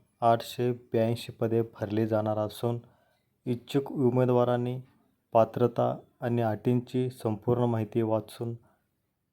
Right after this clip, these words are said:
व लक्षात घेऊन तुम्ही अर्ज करा. पदसंख्या: अंगणवाडी सेविका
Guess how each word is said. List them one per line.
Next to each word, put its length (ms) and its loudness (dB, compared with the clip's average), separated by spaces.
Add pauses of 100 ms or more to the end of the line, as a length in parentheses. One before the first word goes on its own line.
(280)
व 220 4
लक्षात 480 0
घेऊन 240 -2
तुम्ही 300 -2
अर्ज 340 0
करा. 300 0 (1080)
पदसंख्या: 680 2 (880)
अंगणवाडी 500 0
सेविका 640 -2